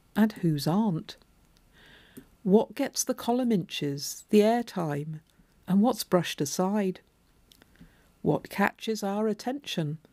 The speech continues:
and what do we click away from in boredom or in discomfort? Who do we think matters and who doesn't? Not really. Not enough to see them as our siblings,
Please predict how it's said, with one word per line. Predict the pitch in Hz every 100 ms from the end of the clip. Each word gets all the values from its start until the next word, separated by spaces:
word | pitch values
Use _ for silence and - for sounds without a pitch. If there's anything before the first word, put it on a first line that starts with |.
| _ _ _ _ _ _ -
and | 202
what | -
do | 294
we | 311
click | 302 - 247 233
away | 226 208 214
from | - 160 147 147
in | 147 147
boredom | 165 170 175 196 202 220 214 - -
or | - 175
in | 175 185
discomfort? | 180 - - 233 - 196 - - _ _ - _ _ _ _ _ _ _ _ _ - - _
Who | - 277
do | 285
we | 269 240 254 262
think | - 156 143 - - _ - -
matters | 175 208 - 190 156 160 - - _ _ _ _
and | 208 196
who | 208
doesn't? | 208 180 196 185 - - _ _ _
Not | 285 -
really. | 156 131 135 147 - _ _ _ _
Not | 294 285
enough | 226 190 175 - -
to | 190
see | - 175
them | 165 156
as | 156 160
our | 156 156
siblings, | - 156 139 143 143 160 170